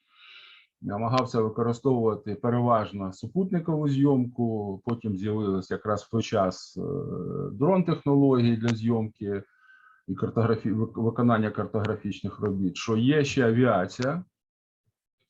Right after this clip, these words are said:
І зараз ми бачимо, яку роль виконує авіація, в тому числі в війні, які її можливості і так-, і таке інше. От, е, буквально цими днями, е, через новини поступають, е,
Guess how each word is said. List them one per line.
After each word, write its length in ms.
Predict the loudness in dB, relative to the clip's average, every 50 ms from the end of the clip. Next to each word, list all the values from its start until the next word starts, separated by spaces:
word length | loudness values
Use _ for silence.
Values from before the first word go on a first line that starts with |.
| -14 -12
І 60 | -10
зараз 380 | -4 0 2 2 2 2 2 2
ми 120 | 2 2
бачимо, 520 | 4 4 2 2 2 0 0 0 0 0 0
яку 500 | -2 -2 -2 -2 0 0 0 0 -2 -2 -2
роль 280 | 0 0 2 2 2
виконує 480 | 0 -2 -4 -6 -4 -4 -2 -2 -2 -2
авіація, 460 | -2 -2 -2 -2 -2 -2 -4 -8 -8
в 20 |
тому 180 | -6 -4 -6 -6
числі 220 | -6 -8 -6 -4
в 80 | -2 0
війні, 460 | 2 2 4 4 4 4 2 0 -4 _ _ _ _ _ _ _ _ _ _ _ _ _ _ -4
які 340 | -2 -2 -2 0 2 4
її 180 | 6 6 6 6
можливості 720 | 4 2 2 2 4 4 4 4 2 0 -2 -2 -2 -2 -2
і 40 | -2
так-, 280 | -2 -4 -4 -4 -6
і 80 | -8 -6
таке 260 | -4 -4 -2 2 2
інше. 460 | 2 2 2 0 -2 -6 -10 -12 -14 -20 _ _ _ _ _ _ _ _ _ _ _ _ _ _
От, 460 | -2 2 2 4 2 2 0 -4 -6 -6
е, 360 | -4 -4 -4 -4 -6 -6 -6 -4
буквально 580 | -2 -2 -2 0 2 2 4 4 4 4 2
цими 340 | 2 2 4 4 6 6 4
днями, 680 | 4 4 4 6 6 4 4 2 0 -2 -2 -4 -6 -10 -12 _ _ _ _ -12
е, 240 | -10 -8 -8 -10 -10
через 400 | -6 -2 0 0 0 0 2 2
новини 580 | 2 2 2 2 2 2 2 2 2 0 -2
поступають, 1080 | -4 -6 -10 -12 -10 -10 -12 -4 0 2 4 4 4 4 4 4 2 0 -2 -8 -10 -6
е, 320 | -4 -2 0 0 -2 -2